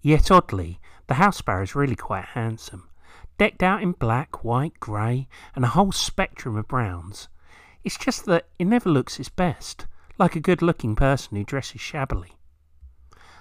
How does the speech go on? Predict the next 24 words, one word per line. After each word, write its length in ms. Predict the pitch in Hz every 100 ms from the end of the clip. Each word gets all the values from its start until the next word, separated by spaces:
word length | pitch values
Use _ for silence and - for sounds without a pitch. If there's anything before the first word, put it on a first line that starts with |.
| -
The 80 | -
male 260 | 175 208 147
house 240 | 101 85
sparrow 360 | - - 92 98
has 220 | 104 104
a 20 |
grey 300 | 113 127 110
crown 380 | - - 90 87 - - -
and 180 | 98
nape, 300 | 98 82 - - - - - -
edged 200 | 170 -
with 180 | 107 95
black-brown 680 | 143 143 - - 120 120 123
on 120 | 117
the 60 | 113
sides 520 | - 104 104 117 -
of 80 | 107
the 100 | 104
head 340 | 101 98 - - - -
and 100 | 120
a 40 |
distinctive 680 | - - - 165 - - 90
black 320 | 120 113 -
bib. 260 | 113 90